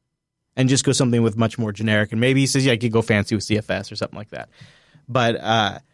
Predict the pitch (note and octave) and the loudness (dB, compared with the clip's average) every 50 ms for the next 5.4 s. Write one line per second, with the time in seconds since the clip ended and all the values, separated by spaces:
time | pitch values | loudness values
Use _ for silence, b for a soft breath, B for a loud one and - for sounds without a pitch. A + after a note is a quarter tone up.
0 | _ _ _ - F#3 G#3+ D#4+ D4+ - E4+ D4 B3 C#4 A#3+ - - A3+ G3+ E3 C#3+ | _ _ _ -2 0 0 2 2 2 2 2 2 2 0 0 0 0 0 0 0
1 | B2+ - - - E3 C#3+ C#3+ C#3+ D3 D3 C#3+ C#3 - D3 C#3+ C#3 C#3 C3 - - | -2 -4 -4 -2 0 2 2 2 2 2 0 0 0 0 0 0 -2 -4 -2 0
2 | D#3+ C#3+ C#3+ C#3 C#3 B2 A2+ F3+ G3 A3 A3+ - A3+ G3+ F#3+ E3+ - - E3 D3+ | 2 2 2 2 2 2 2 2 2 2 2 2 2 2 0 0 0 0 2 2
3 | D3 C#3+ - C#3+ B2+ C#3+ C3 C3 A#2+ A#2 A2+ A2 A2 A2 - A2 G#2 A2+ B2+ - | 0 0 -2 -2 0 0 2 2 2 2 2 2 2 0 0 0 0 0 0 0
4 | - C#3+ B2+ A#2+ A2 A2+ C#3 D3 C#3 E3 D3 C#3 C3+ C3 C3+ - B2+ A#2+ A#2+ A#2 | 0 0 2 2 2 0 0 0 0 0 2 2 0 0 0 0 0 2 2 2
5 | A2+ A2 - G#2 G#2 F#2 G2 | 2 0 0 0 0 0 -2